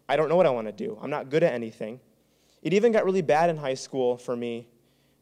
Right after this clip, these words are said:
Uh, it came to the point where, uh, when it came to trying out for, like, the basketball team, which is a sport I really enjoy, I couldn't imagine being cut because it would be so embarrassing to my class that I got cut by the basketball team 'cause I wasn't good enough.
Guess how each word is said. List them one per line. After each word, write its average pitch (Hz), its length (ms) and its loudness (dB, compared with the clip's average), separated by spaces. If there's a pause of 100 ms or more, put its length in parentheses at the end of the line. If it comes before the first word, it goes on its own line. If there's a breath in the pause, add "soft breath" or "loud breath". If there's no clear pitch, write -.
(140)
Uh, 131 60 2
it 127 120 2
came 170 160 -2
to 170 80 -4
the 147 100 -4
point 151 380 -2
where, 127 560 0
uh, 117 300 -4
when 135 180 -4
it - 80 -8
came 170 200 -4
to 143 60 -8
trying 143 340 -6
out 127 120 -8
for, - 100 -4
like, 123 100 -4
the 123 60 -8
basketball 123 560 -2
team, 135 240 -8
which 127 100 -8
is 120 100 -10
a 117 80 -6
sport 135 300 0
I - 20 2
really 131 240 -2
enjoy, 127 480 -2 (540 soft breath)
I 143 100 0
couldn't 175 380 2
imagine 143 720 -2 (800)
being 135 280 -4
cut - 460 -2 (220)
because 120 540 -2
it 127 60 -6
would 123 100 -2
be 120 100 -6
so 143 340 0
embarrassing 120 720 -2 (280 soft breath)
to - 80 -8
my 123 140 -2
class 123 380 -2
that 123 100 -6
I 117 80 -2
got 123 200 -4
cut 147 160 -6
by 131 80 0
the 117 100 -2
basketball 120 360 -4
team 117 160 -10
'cause 123 120 -8
I 123 40 0
wasn't 123 280 -4
good 139 160 2
enough. 117 280 -4